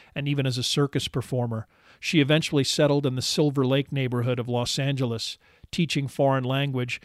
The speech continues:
and writing her memoirs, which only added more contrived melodrama to the Rasputin legend. She died in nineteen seventy-seven and is buried in, of all places, a cemetery on Venice Boulevard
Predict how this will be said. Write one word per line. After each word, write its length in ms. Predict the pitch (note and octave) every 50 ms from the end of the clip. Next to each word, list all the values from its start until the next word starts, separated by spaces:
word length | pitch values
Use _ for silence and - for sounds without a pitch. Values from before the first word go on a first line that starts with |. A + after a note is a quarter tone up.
| _ _ -
and 180 | D3 B2+ B2+
writing 280 | C3 C3 C#3 C3+ C#3 C#3
her 100 | B2+ B2+
memoirs, 680 | B2 B2 C3+ C#3 C3+ B2+ B2 A#2+ A2+ G#2+ A2 A2 - - _ _ -
which 180 | - - - D#3+
only 260 | C#3 C3 C#3 C#3 -
added 280 | D3 C#3+ C#3+ C#3 B2+
more 260 | B2+ B2+ B2+ C3 C3+ C3
contrived 520 | - C3+ C3 - - D3 C3 B2+ B2 A#2+
melodrama 720 | B2+ B2+ C3 C3 C3 B2+ B2 B2 A#2+ A#2 A#2 A#2 A#2 A2+ - -
to 100 | - C#3
the 100 | A#2 A2+
Rasputin 640 | A#2 A#2 A#2+ A#2 - - - C3 C3+ B2 B2 A#2
legend. 440 | A#2+ A#2+ B2+ A#2+ A#2 A2 G#2 G2+ - _ _ _ _ - - - -
She 180 | - - F#3
died 340 | D3+ C3 C#3 C3 C#3+ D3+ C#3+
in 100 | C3+ C3
nineteen 420 | C3 C3 C#3+ C3 - D#3 C#3+ C3+ B2+
seventy-seven 840 | - - C#3+ C3 C3 C3 B2+ - - - C#3 C3 B2 A#2 A2 A2 - _ _ _ - -
and 100 | C3+ C3
is 120 | A#2+ G#2
buried 340 | - C3 C3 C3 C3+ C3+ B2+
in, 160 | B2 B2 A#2+
of 120 | A2+ A2+
all 140 | B2 A#2+ A#2+
places, 560 | A#2 - D3 C3+ C3+ B2+ - B2+ A2+ A2+ - - _ _ _ -
a 80 | - B2+
cemetery 720 | - - - D3 C#3 C#3 B2 - D3 C3+ B2 A#2 A#2 A#2
on 140 | A#2 A#2+ A2
Venice 260 | A#2+ B2 B2 A#2 -
Boulevard 640 | - - C3 B2+ B2 A#2 A#2 A2+ A2 A2 A2 A2